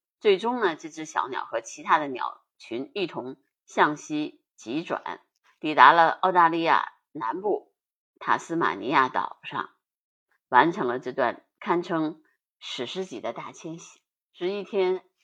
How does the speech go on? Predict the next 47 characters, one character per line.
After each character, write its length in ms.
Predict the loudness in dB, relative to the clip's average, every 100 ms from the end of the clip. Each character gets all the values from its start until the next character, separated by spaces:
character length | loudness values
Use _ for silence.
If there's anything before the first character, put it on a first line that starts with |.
| _ _ -8
一 160 | 0
万 220 | 4 4
多 100 | 2
公 220 | -4 -6 -8
里， 260 | -12 -18 _
能 180 | -6 -4
从 220 | -2 -2
北 240 | -2 -6
京 420 | -10 -8 -6 -6 -8
一 180 | -4 2
路 380 | 2 2 -4 _ _
向 440 | -10 -2 0 -2
西， 420 | -12 -8 -8 -8 _ _ _ _
直 260 | -12 -8 -6
扎 220 | -6 -4
进 200 | -2 0
大 240 | -2 -4
西 220 | -8 -4 0
洋， 420 | 0 -2 -8 -14 _ _ -20 -18
相 400 | 2 6 6 4
当 320 | 0 -2 -8
于 400 | -12 -14 -12 -14 _ _ _ _ _ _
三 500 | -2 0 2 0 -6 0
到 220 | 2 2
四 180 | -2 -6
分 240 | -2 -2
之 160 | -2 -4
一 140 | -2
个 120 | -2
赤 260 | -6 -6 4
道 280 | 8 8 8
的 320 | -2 -6 _ _ _ _
公 220 | -10 -8
里 100 | -8
数。 380 | -10 -10 -10 _ _ _ _ _ _ _ _ _ _ _ 0
因 100 | 4
为 100 | 4
赤 200 | 2 6
道 180 | 6
大 160 | 6 0
家 200 | -4 -10
知 180 | -10 -8
道 240 | -6 -6
是 280 | -10 -12 -10
大 200 | -10 -10
概 360 | -4 -2 -4 -6
是 540 | -16 -14 -12 -12